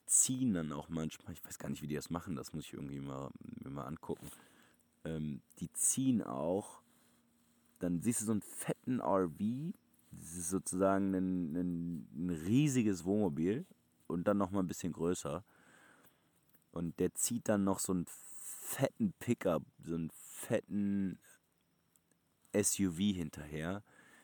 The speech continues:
Es ist einfach alles oversized hier, alles oversized.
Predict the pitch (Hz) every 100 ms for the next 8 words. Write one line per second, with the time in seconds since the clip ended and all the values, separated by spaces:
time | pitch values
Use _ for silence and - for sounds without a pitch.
0 | _ 87 95 101 110 85 110 104 - 80
1 | 82 - - 67 69 - 73 65 87 82
2 | 71 80 78 - 71 -